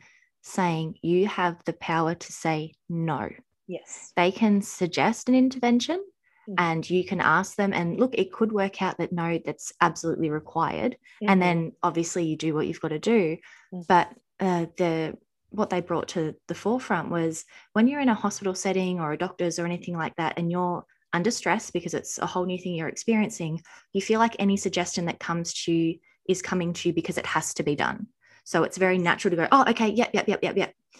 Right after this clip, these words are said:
Speaker 2: Mm-hmm.
Speaker 1: But it's not. Sometimes it's just, "Look, this could work. Maybe we've got someone in training."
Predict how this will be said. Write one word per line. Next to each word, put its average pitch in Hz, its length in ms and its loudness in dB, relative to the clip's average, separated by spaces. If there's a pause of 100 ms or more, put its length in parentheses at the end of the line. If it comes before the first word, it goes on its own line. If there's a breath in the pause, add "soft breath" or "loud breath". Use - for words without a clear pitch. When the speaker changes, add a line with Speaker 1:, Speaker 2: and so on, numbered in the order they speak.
(220 soft breath)
Speaker 2:
Mm-hmm. 180 200 -12 (440)
Speaker 1:
But 180 180 6
it's - 200 -4
not. 190 360 4
Sometimes 180 680 0
it's - 180 -4
just, 170 280 -4
"Look, 170 160 -6
this 156 180 -6
could 220 240 0
work. 214 520 4
Maybe 185 800 6 (160 loud breath)
we've 160 140 -2
got - 140 -6
someone 156 300 -2
in 147 120 -6
training." 196 760 2